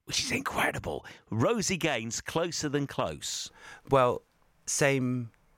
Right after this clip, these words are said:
Speaker 2: m-, maybe even around the same month or two that they
Speaker 1: Mm.
Speaker 2: came out at the same time. I
Speaker 1: It
Speaker 2: don't
Speaker 1: was that
Speaker 2: know.
Speaker 1: summer, wasn't it?
Speaker 2: Yeah, I think
Speaker 1: Summer.
Speaker 2: it was that summer,
Speaker 1: I always
Speaker 2: 'cause
Speaker 1: remember, 'cause Princess Di-, I'm sorry to put her down on it, but Princess Diana died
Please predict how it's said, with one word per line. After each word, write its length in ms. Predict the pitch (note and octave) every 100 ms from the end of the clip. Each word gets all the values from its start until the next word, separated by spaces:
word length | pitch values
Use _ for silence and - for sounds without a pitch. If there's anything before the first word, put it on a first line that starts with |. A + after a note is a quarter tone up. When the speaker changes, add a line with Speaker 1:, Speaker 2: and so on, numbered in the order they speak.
| _ -
Speaker 2:
m-, 180 | - A#2+
maybe 360 | A#2 C3+ C#3 B2
even 180 | A2 A2
around 460 | G#2+ G#2+ G#2 G2+ - _ _ _ _
the 120 | -
same 440 | G#2 - G#2+ G2+ G2
month 420 | G#2+ G#2+ - - -
or 140 | F#2+
two 240 | - F#2+
that 80 | E2+
they 220 | F#2+ A#2
Speaker 1:
Mm. 40 | G#2
Speaker 2:
came 160 | G2
out 60 | G2
at 60 | -
the 40 |
same 140 | - F#2+
time. 140 | G#2
I 60 | F#2+
Speaker 1:
It 60 |
Speaker 2:
don't 80 | A2+
Speaker 1:
was 80 | G#2+
that 40 | - E3
Speaker 2:
know. 0 |
Speaker 1:
summer, 380 | G2+ G2 F3+ G3
wasn't 320 | E2 A#3+ D3+
it? 60 | A#2
Speaker 2:
Yeah, 200 | B2+ A2+
I 20 |
think 220 | A2 D#3+ D#3
Speaker 1:
Summer. 80 |
Speaker 2:
it 40 | B2
was 140 | C3+
that 180 | C3 -
summer, 260 | - C#3+ C#3 G2+
Speaker 1:
I 60 |
always 20 | - -
Speaker 2:
'cause 40 | G#3
Speaker 1:
remember, 160 | G#3
'cause 140 | E3+ -
Princess 420 | - G3 - E3
Di-, 100 | F3
I'm 140 | C#3
sorry 160 | B2+ F#3+
to 180 | C3 A2+ _ _ -
put 160 | D3 A#2
her 60 |
down 320 | A2 A#2+ B2 G#2+
on 80 | F#2
it, 80 |
but 140 | F2+ A2
Princess 400 | D#3 D#3 D3 -
Diana 340 | B2+ G#2+ G2
died 600 | E2 F#2+ F2 C#2 C#2 D2